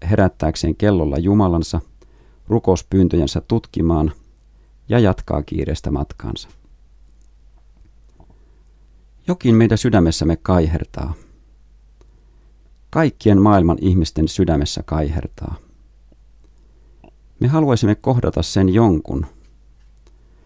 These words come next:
Meissä on todellakin sisimmässämme Jumalan kokoinen aukko, niin kuin on sanottu.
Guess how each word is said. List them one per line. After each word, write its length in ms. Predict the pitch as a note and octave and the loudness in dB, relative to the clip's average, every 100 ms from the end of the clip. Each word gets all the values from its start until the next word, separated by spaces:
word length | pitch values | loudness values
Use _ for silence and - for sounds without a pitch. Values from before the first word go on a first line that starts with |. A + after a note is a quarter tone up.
| - - - - | -20 -20 -20 -4
Meissä 340 | F#2+ F#2 G#2 | 0 0 2
on 100 | F2+ | 2
todellakin 560 | - B2+ F#2+ E2+ - D#2+ - | 4 2 2 0 0 -4 -2
sisimmässämme 760 | G2+ F#2 D2+ D#2+ - D#2 D2 - F2+ | -4 0 0 0 -2 -2 -2 -6 -2
Jumalan 400 | G#2 G2 D2+ - | 2 2 0 -2
kokoinen 480 | D#2 D2+ D2+ - | -4 -2 -2 -2
aukko, 420 | E2 D2+ - - - - - - - | -2 -4 -6 -20 -20 -20 -20 -20 -4
niin 140 | E2 | -4
kuin 200 | - C#2+ | -2 -4
on 60 | D#2+ | -4
sanottu. 500 | - D#2+ - - | -2 -2 -4 -12